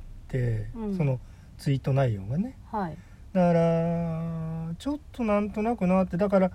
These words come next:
Speaker 1: ポッドキャストの僕、その、うん、その、なんだ、えー、感想をツイートする時にもね、
Speaker 2: はい。
Speaker 1: あの、今までは、あの、番組名、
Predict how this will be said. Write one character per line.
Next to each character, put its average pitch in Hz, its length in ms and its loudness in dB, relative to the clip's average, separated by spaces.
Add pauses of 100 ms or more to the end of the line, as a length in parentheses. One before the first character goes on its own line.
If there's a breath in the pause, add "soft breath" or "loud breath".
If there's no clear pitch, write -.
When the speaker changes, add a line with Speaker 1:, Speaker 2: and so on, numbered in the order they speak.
(600 loud breath)
Speaker 1:
ポ 208 80 2
ッ 202 100 2
ド 254 140 -4
キ 294 100 -4
ャ 285 80 2
ス - 120 -6
ト 151 180 0 (180)
の 165 220 0
僕、 147 300 -2
そ 147 120 -2
の、 127 320 -2 (160)
う 185 40 -4
ん、 151 200 -2
そ - 160 -6
の、 131 440 -2
な 127 140 -2
ん 120 80 -2
だ、 110 160 -4 (1000 soft breath)
え 127 380 0
ー、 - 20 -12
感 180 220 8
想 180 280 2
を 175 60 0
ツ 190 200 -2
イ - 20 4
ー 180 100 -4
ト - 60 -16
す - 120 -10
る 180 80 -2
時 160 220 -6
に 107 120 -4
も 98 160 -8
ね、 175 220 -2 (220)
Speaker 2:
は 220 160 -2
い。 165 80 -8
Speaker 1:
あ 147 80 0
の、 135 240 2
今 190 220 0
ま 233 160 -2
で 135 160 0
は、 117 320 -2
あ 120 40 -4
の、 123 440 -4 (100)
番 170 260 2
組 208 200 2
名、 127 500 0